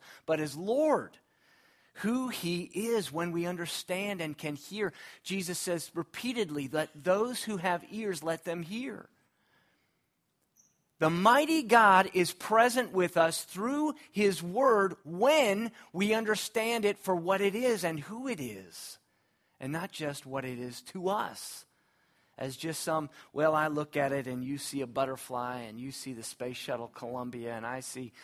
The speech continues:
you know, I, I see a dog." You know, it, it's what it is and not just what it is to us. We have to have our ears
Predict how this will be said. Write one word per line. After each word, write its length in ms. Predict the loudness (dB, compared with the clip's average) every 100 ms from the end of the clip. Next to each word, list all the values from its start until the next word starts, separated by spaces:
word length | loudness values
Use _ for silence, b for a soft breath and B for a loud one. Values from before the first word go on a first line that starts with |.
| B B B
you 80 | -12
know, 280 | -10 -10 -10
I, 160 | -10 -8
I 180 | -8 -10
see 260 | -10 -10
a 40 | -12
dog." 460 | -8 -4 -4 -4
You 60 | -8
know, 200 | -6 -4
it, 180 | -6 -8
it's 540 | -10 -6 -6 -6 -10 -14 -12
what 300 | -4 -4 -4 -8
it 160 | -16 -16 -12
is 500 | -8 -8 -8 -10 -14
and 160 | -14
not 240 | -12 -14 -14
just 280 | -18 -18 -16
what 180 | -14
it 140 | -14 -14
is 340 | -16 -18 -20 b b b b b -18
to 220 | -12 -10
us. 260 | -10 -12 -14
We 120 | -14
have 240 | -12 -14
to 140 | -16 -18 b b b
have 180 | -12 -10
our 180 | -12 -12
ears 360 | -10 -8 -8